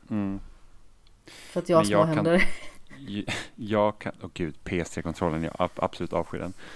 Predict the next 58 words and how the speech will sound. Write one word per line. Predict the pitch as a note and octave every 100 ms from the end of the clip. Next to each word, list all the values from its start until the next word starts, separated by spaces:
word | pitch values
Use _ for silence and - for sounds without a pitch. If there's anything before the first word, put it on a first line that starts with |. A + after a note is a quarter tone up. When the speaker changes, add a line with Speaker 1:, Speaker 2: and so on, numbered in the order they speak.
| - - -
Speaker 2:
Ja, | -
det |
Speaker 1:
Den, | F#3+ A3
Speaker 2:
gör | G#3
ju |
Speaker 1:
den | G3+
Speaker 2:
inte | F#3+ D#3+
Speaker 1:
är, |
Speaker 2:
jag. | F#3 - - -
Speaker 1:
den | G2+ G#2
är |
inte | G2+
skön | - G2 E2+
någonstans. | E2+ - F2+ D2+ -
Alltså, | G2+
den | G#2+
är |
kantig. | A2 A#2 D#2+ - B2 F#2
Den | F2+ G#2+
sitter | A#2+ -
ju | C#3+
inte | A2+
så | F2+
bra | E2+
i |
händerna. | F#2 C#2+ C#2+ G#2+
Den | A2 A2
är | A#2+
liksom | A2 G#2
bara, | F#2+
det | F#2
är | A2
bara | A2 G#2+
liksom, | F#2 - F2+ F#2 F#2
vad | G#2+
är | A2+
det | A2+
för | A#2
form | - A#2 D#3+ F#2+
ens? | F2 - - - - - - - - - - -
Speaker 2:
<laughs> | - - A#3+
Speaker 1:
Det | A#3+ A#3 -
är | D3
typ | D3+ -
så |
jag | C#3 B2+
känner. | C3+ G#2+ G2 F#2+ - - - -
Eh, | - A2+ A#2 A#2 A2+ A2 G#2+ G#2+ G#2 G2 - - - - - G#2+ - -
P | C3
S | A2
fyra-kontrollen | - G2+ A2 G2+ B2 G2+ -
är | F2+
jävligt | F2 G2+ G2+ F2+ F2+
skön | F#2+ D#2
att |
hålla | F#2 -
i. | -
Eh, | - - B2+ - -